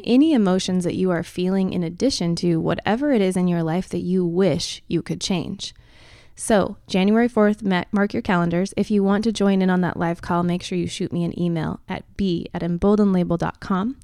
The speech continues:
and I look forward to seeing you there. To end cap this show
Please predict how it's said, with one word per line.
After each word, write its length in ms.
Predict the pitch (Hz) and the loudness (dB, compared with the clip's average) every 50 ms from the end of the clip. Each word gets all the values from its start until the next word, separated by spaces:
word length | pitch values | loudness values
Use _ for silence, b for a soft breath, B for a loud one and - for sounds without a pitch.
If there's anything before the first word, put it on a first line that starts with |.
| B B B B B B B B B B B | B B B B B B B B B B B
and 240 | - 196 190 185 - | -2 0 0 0 0
I 100 | 123 180 | 0 0
look 180 | 185 190 180 | 0 -2 -2
forward 300 | - - 180 175 180 175 | -4 -2 0 0 0 0
to 120 | - 185 175 | 0 -4 -6
seeing 340 | - - 175 170 170 170 170 | -6 -4 -4 -4 -2 -2 -4
you 200 | 170 175 - - - | -4 -6 -8 -10 -12
there. 480 | 185 170 170 165 156 - - - - - - - - - - - - - - - - - - - - - - b b b b b b b b b | -12 -8 -6 -4 -4 -4 -6 -8 -10 -16 -20 -20 -20 -20 -20 -20 -20 -20 -20 -20 -20 -20 -20 -20 -20 -20 -20 b b b b b b b b b
To 200 | - - 220 - - | -2 -2 -2 0 0
end 320 | 208 208 214 233 240 - | 0 0 0 0 -2 -2
cap 220 | - 214 - 175 - | -4 -6 -6 -6 -6
this 280 | 160 170 180 180 - - | -4 -4 -4 -4 -4 -6
show 520 | - - - 156 143 - - 180 - - | -6 -2 -2 -2 -2 -2 -4 -6 -10 -12